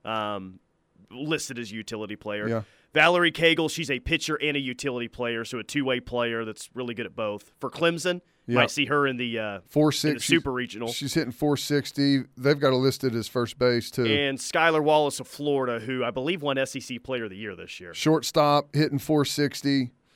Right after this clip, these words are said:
Speaker 2: uh, O P S of sixteen fifty. Wow. That's pretty good.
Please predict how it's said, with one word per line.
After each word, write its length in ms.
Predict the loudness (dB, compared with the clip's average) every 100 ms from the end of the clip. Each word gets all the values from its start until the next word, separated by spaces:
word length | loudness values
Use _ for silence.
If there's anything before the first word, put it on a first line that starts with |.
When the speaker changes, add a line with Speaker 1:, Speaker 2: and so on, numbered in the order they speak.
| _ _ _ _ -6
Speaker 2:
uh, 500 | -2 2 4 4 2 4
O 160 | 4
P 240 | 4 6 8
S 260 | 6 4
of 120 | -4
sixteen 500 | -2 -2 -2 2 2
fifty. 600 | 2 2 2 4 0 0 -4
Wow. 680 | -10 -2 -2 0 -2 -4 -8 _ _ _ _ _
That's 360 | 4 4 4 -4
pretty 240 | -2 -2
good. 380 | 0 0 0